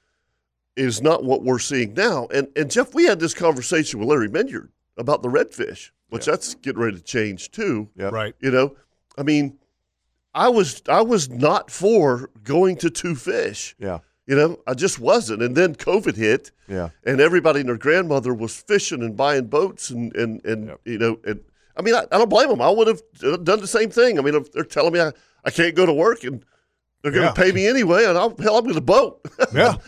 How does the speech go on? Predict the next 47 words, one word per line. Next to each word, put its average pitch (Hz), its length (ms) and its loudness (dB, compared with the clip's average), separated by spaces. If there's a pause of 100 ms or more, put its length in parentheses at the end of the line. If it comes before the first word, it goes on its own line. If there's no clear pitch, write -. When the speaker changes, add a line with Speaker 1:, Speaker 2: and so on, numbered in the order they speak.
Speaker 1:
You 175 100 2
know, 220 220 4 (340)
I 160 60 -8
mean, 175 160 -6
so 185 220 0
there's, 165 300 -2
there's 160 180 -6
so 208 120 -2
many 165 140 -8
things, 156 180 -8
but 175 160 0
that, 233 280 2 (200)
that 208 220 4
hasn't 165 420 0
affected 120 720 0 (840)
the 135 80 -10
pokey 139 300 0
pods. - 440 -14 (920)
You 123 80 -4
know 139 80 4
what 135 60 4
I'm 123 60 -2
saying? 147 360 2
Speaker 3:
Yeah. 117 180 0
Speaker 2:
Yeah. 104 140 2
Speaker 1:
Um, 120 440 2 (560)
and, 135 200 2
and, 135 420 2
and 170 140 -2
Kirk 220 200 -2
will 151 60 -6
tell 123 160 -2
you 123 120 -2
too. 285 220 -2
Just - 180 -10
like 196 180 -2
w-, 175 120 -10 (320)
it, 208 220 -6 (280)
it 226 100 4
always 247 320 2
disappears 143 640 2
when 120 100 -2
we 120 60 2
have 113 180 2
an 104 80 -4
onshore 107 380 -2
wind. 113 380 -4